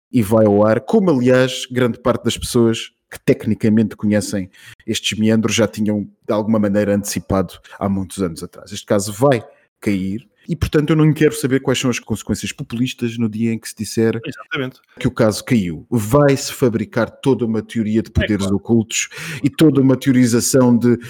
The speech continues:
Speaker 1: de capacidade que o Partido Socialista, e vai, e se calhar até se chama maçonaria, ou o que é que seja, para dizer que isto é tudo, ou então os pedófilos, ou sei lá. O que as pessoas entenderem chamar. Se alguma vez nós quisermos perceber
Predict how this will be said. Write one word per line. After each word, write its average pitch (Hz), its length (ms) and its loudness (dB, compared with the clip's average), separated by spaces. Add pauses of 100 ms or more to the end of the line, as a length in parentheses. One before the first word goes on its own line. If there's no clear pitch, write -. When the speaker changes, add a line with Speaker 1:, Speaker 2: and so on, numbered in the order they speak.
(140)
Speaker 1:
de 120 120 -6
capacidade 123 680 -2
que - 80 -14
o - 20 -10
Partido 120 340 -8
Socialista, 127 680 -2
e 120 60 2
vai, 135 140 2
e 151 160 -2
se - 140 -8
calhar 113 200 2
até 120 160 -2
se - 120 -4
chama 113 180 2
maçonaria, 104 840 2
ou 107 100 2
o 110 40 -2
que 113 120 -4
é - 20 -6
que - 100 -10
seja, 113 320 0
para 107 120 -2
dizer 95 160 -4
que - 100 -10
isto - 120 -6
é 101 40 -4
tudo, 98 340 -8 (180)
ou 139 140 6
então 135 160 2
os 123 60 -4
pedófilos, 127 480 -4
ou 151 80 2
sei - 180 -12
lá. - 140 -20 (340)
O 202 80 0
que - 100 -2
as - 60 0
pessoas 185 300 2
entenderem 131 500 2
chamar. 78 440 -8 (580)
Se - 260 -2
alguma 220 360 2
vez 117 280 -2
nós 165 160 -2
quisermos 107 420 -4
perceber 85 680 -6